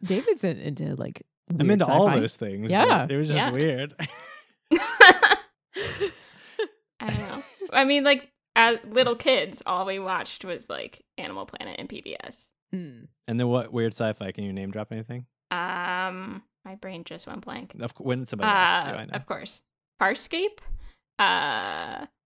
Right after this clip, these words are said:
Speaker 3: have you, <laughs> have you seen it? I don't know.
Speaker 2: I know of it, but I've
Speaker 3: Yeah.
Speaker 2: not seen this.
Speaker 3: Um,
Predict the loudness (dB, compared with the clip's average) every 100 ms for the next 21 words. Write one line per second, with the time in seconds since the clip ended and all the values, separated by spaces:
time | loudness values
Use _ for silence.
0 | -18 -12 -8 -6 -6 -6 -2 0 2 2
1 | 4 6 6 4 4 2 0 2 2 4
2 | 4 6 6 6 2 -2 -4 -4 -4 -2
3 | 0 0 -2 -6 -6 -4 -4 -6 0 2
4 | 4 4 4 4 2 -2 -6 -10